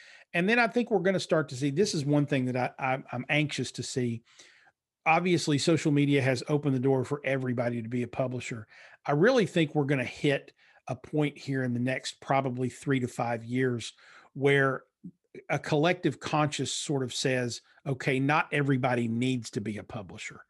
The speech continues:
I think everybody's running and saying, "Here, this is a land grab for, can I build influence? Can I be famous? Can I have, you know, something on the internet that I'm known for?" And I think at some point we're gonna see a little bit of a return, a-, an ebb and flow,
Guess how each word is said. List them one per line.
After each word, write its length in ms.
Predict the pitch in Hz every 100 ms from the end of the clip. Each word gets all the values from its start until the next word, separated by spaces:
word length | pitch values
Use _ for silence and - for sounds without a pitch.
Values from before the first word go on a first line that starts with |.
| _ - - _
I 100 | 143
think 220 | 147 175
everybody's 640 | 180 202 202 170 151 143 131
running 400 | 143 156 151 143
and 100 | 131
saying, 320 | 143 131 131
"Here, 200 | 147 -
this 200 | 156 151
is 100 | 151
a 60 | 127
land 560 | 117 127 139 147 135
grab 580 | 127 123 120 117 117 117 - - _
for, 400 | - 143 135 131 - -
can 240 | - 170 151
I 180 | 196
build 440 | 196 156 135 127 123
influence? 580 | 160 135 - 123 120 -
Can 160 | - 110
I 160 | 147
be 200 | 196 170
famous? 520 | 135 143 127 123 117 -
Can 160 | -
I 160 | 202 170
have, 360 | 151 139 127 - - - -
you 80 | 156
know, 160 | 139 123
something 440 | - 156 147 143
on 160 | 139 139
the 60 |
internet 500 | 139 156 143 135 131
that 140 | - 120
I'm 240 | 143 151
known 300 | 135 123 123
for?" 440 | - 131 123 120 - - - _
And 100 | 147
I 60 | 151
think 240 | 147 233
at 140 | 226 -
some 200 | 190 175
point 240 | 170 151
we're 140 | 151 147
gonna 140 | 139
see 200 | - 143
a 80 | 135
little 240 | 143 160
bit 220 | 143 147
of 120 | 139 131
a 100 | 123
return, 560 | 120 117 - 139 131
a-, 140 | 123 127
an 100 | 127
ebb 240 | 131 151 135
and 140 | 123
flow, 500 | - 143 139 131 120